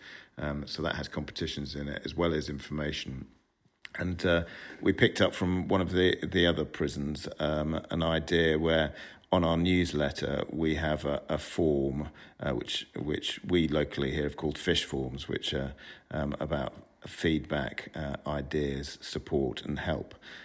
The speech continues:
So, uh, these fish forms, we get, the prisoners send us those from the wings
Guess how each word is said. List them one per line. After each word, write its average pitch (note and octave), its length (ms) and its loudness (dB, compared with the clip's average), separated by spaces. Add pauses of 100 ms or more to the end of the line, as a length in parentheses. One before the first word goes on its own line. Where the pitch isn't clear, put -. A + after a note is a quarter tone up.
(140)
So, C#2+ 380 0 (400)
uh, D#2 300 -2 (180)
these D#2+ 300 -2
fish - 260 0
forms, D#2 500 0
we E2 220 2
get, - 460 -4
the - 460 -4
prisoners D#2+ 380 -2
send D#2 260 -2
us D2+ 120 -8
those D2 300 -2
from D#2 180 -8
the D2+ 80 -2
wings D2 280 -4